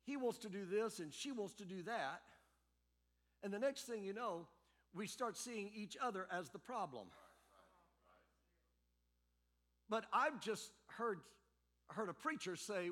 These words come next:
"Where there is unity, there is power." So if we can get the two of you, instead of fighting against each other, we can get the two of you on the same page, united, fighting against the issue.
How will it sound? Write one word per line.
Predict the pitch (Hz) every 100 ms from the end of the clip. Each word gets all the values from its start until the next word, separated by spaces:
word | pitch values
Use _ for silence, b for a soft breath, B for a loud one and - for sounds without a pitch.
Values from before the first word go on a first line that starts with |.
| 160
"Where | 208
there | 185 180
is | 160 143
unity, | 294 240 170 180 170
there | 170 151
is | 147
power." | 254 202 120 107 135 - - _ _ _ B B B B B -
So | 254
if | -
we | 320
can | 277 247
get | 247 -
the | 208
two | - 339 277
of | 220 196
you, | 196 - B B
instead | 202 208 - 269
of | 226 170
fighting | - 240 214
against | 208 214 214 -
each | 214 -
other, | 277 226 185 170 B B
we | 226
can | 233
get | 226
the | 202
two | - 285
of | 247 190
you | 214 190 -
on | 190 190
the | 185
same | - 311 302 220
page, | 208 196 165 - 208
united, | 202 247 262 196 185 B -
fighting | 254 240 226 202
against | 202 214 190 -
the | 180 196 349
issue. | 302 - 175 127